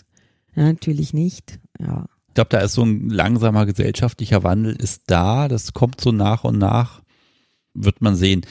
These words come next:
Speaker 2: Ich muss mal schauen, wie man mit dem Thema noch ein bisschen in Zukunft umgehen kann.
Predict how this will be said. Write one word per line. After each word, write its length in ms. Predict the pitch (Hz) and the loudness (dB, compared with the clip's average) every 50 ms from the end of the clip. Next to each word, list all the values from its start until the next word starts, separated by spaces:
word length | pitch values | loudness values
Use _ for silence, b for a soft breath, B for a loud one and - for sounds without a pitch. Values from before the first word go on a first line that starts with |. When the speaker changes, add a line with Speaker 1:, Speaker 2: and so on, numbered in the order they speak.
| B B B B - | B B B B -16
Speaker 2:
Ich 120 | - 139 | -10 -2
muss 200 | 143 165 165 - | 0 0 2 2
mal 120 | 165 143 | 2 2
schauen, 280 | 117 - 131 127 117 107 | 2 2 2 2 2 2
wie 80 | 110 117 | 2 2
man 160 | 120 120 117 | 2 2 2
mit 200 | 120 123 117 - | 0 -2 0 2
dem 200 | 139 143 160 156 | 0 0 0 -2
Thema 320 | - - 147 143 143 139 | -2 -2 0 2 2 2
noch 140 | 131 127 113 | 2 0 0
ein 60 | 127 120 | 0 0
bisschen 260 | 123 - - 135 113 | 0 0 0 -2 -2
in 100 | 101 104 | -4 -4
Zukunft 400 | - - 131 - 135 127 - - | -4 -4 -2 0 0 0 0 0
umgehen 380 | 110 127 127 110 101 98 92 | 0 2 2 2 2 2 0
kann. 260 | - - 104 110 139 | 0 0 0 0 0